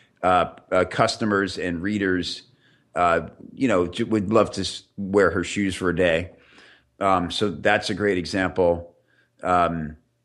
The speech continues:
y-, uh, for people who just wanna share passion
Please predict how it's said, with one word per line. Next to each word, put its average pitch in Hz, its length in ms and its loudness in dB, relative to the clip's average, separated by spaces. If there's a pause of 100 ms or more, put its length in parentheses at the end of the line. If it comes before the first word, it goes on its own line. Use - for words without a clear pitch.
(480)
y-, 104 220 -8
uh, 92 300 0
for 101 280 0
people 131 340 -2
who 120 120 0
just 110 280 0
wanna 95 220 2
share 123 400 4
passion 123 720 -4